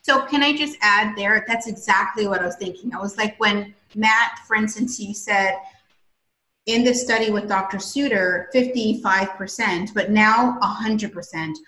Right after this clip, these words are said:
What are the clear, concise, succinct characteristics that these, you're hearing from, um, that you know about these patients before you touch them now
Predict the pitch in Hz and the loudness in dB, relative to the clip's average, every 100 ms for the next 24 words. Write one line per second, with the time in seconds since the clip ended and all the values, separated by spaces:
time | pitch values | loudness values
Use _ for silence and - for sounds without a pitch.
0 | _ 208 247 339 359 294 226 - - 240 | _ -4 0 2 2 2 -2 -4 -10 -8
1 | 240 247 262 254 214 196 - - 196 208 | 0 4 4 2 -4 -6 -6 0 2 2
2 | 247 247 - - 214 - - 226 247 277 | 0 -2 -8 -12 -10 -10 -8 -4 -2 -2
3 | - - _ _ - 226 247 247 262 233 | -6 -18 _ _ -8 0 2 2 -4 -2
4 | 220 220 - 175 160 - - - _ 220 | -2 -2 -4 -8 -8 -14 -16 -20 _ 2
5 | 208 208 - - 233 240 - 247 214 220 | 2 2 -6 -10 -2 0 0 0 0 0
6 | 247 247 262 247 247 202 180 170 180 - | 0 0 0 0 0 0 0 -2 -6 -10
7 | _ _ _ - 196 196 196 208 202 202 | _ _ _ 0 2 4 4 4 4 2
8 | 214 214 247 254 226 214 - 202 202 202 | 4 6 6 4 2 0 -2 -4 -2 -4
9 | - 202 - 220 226 247 294 - - - | -4 -6 -4 -2 2 4 4 2 -10 -20
10 | _ _ _ _ _ _ - 254 247 269 | _ _ _ _ _ _ 0 2 4 2
11 | 269 - 160 151 156 - 190 196 185 190 | 0 -2 -4 -2 -4 -6 -4 0 4 4
12 | 226 311 349 | 4 2 -4